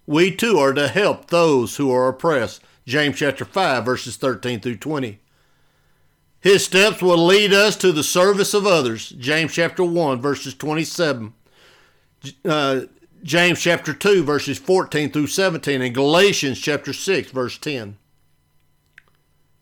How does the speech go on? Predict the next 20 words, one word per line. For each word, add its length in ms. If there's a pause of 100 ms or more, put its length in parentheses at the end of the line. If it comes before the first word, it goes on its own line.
(200)
You 100
see, 500 (880)
we 140
must 260
serve 580 (1120)
just 320
as 260
Jesus 760 (160)
served. 640 (1600)
And 160
then 100
sixth, 640 (1000)
his 300
steps 460
lead 420
to 80
a 60
life 320
of 160
purity. 500